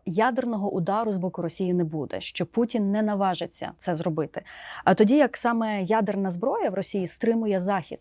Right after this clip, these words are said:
щоб, наприклад, сильніше допомагати Україні. А ви зробили величезне дослідження і щодо Чорнобиля, і інших ядерних катастроф.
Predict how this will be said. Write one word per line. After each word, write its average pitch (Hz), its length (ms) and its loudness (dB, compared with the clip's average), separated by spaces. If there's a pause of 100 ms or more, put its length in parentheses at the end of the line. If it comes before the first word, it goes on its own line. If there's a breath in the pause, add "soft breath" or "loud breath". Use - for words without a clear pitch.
(240)
щоб, - 260 -4 (160)
наприклад, 180 360 -2
сильніше 208 480 0
допомагати 170 560 -2
Україні. 156 420 -2 (640 loud breath)
А 180 220 8
ви 311 460 6
зробили 226 380 4
величезне 202 540 0
дослідження 202 1080 -2 (400)
і 233 140 6
щодо 196 360 0
Чорнобиля, 190 480 0
і 175 80 0
інших 233 320 -2
ядерних 185 360 0
катастроф. 185 540 -2